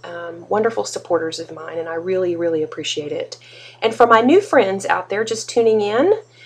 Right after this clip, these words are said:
I thought we'd start, um, with a little bit about me. I am the youngest of four children.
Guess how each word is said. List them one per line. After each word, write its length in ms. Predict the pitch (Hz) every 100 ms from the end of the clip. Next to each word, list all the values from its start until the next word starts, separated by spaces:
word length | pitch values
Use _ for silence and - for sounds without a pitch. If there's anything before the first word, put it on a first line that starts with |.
| - -
I 120 | 220
thought 240 | 240 240
we'd 160 | 269 240
start, 540 | - 254 254 - - -
um, 360 | 220 220 214 214
with 140 | 240
a 40 |
little 240 | 226 262 277
bit 140 | 254
about 320 | 240 208 185
me. 320 | 180 160 - - _ _ _ _ _ _ _ _ _ _ _ - -
I 100 | 214
am 100 | 220
the 60 | 196
youngest 480 | 180 185 240 -
of 80 | 226
four 220 | - 208
children. 600 | 233 - 175 170 190 302